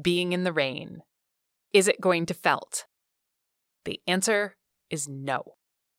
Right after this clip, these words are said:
Your sweater is not going to felt if you get rained on. Felting happens when two factors are applied to knitted wool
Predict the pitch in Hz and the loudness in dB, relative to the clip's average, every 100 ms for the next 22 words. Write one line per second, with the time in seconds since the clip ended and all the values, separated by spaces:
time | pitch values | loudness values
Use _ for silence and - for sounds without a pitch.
0 | _ - 143 - 156 156 - 147 151 156 | _ -4 -2 4 4 4 0 -6 0 0
1 | 180 165 156 160 - 139 - - - 151 | 2 -2 0 -4 0 0 0 -6 -14 -12
2 | 147 151 - 139 123 123 - - - - | -4 -4 -4 -6 -6 -8 -12 -12 -20 -20
3 | _ _ _ _ _ _ _ _ - 185 | _ _ _ _ _ _ _ _ -2 2
4 | 202 247 226 196 165 147 151 135 131 135 | 2 2 -2 0 0 2 -2 -4 -10 -6
5 | - - 165 143 135 135 147 143 - - | -6 -4 -2 -2 -2 -4 -8 -8 -8 0
6 | 349 - 165 123 - 147 107 - - - | 2 4 2 2 -4 -6 -6 -6 -2 -2
7 | - _ - 147 147 - 185 160 160 151 | -4 _ 0 0 0 2 4 4 2 -6
8 | _ - - 147 139 135 139 _ _ 147 | _ -4 -2 -4 -6 -8 -10 _ _ -6
9 | 143 139 139 135 135 - - - | -2 -2 -4 -4 -2 -2 -8 -16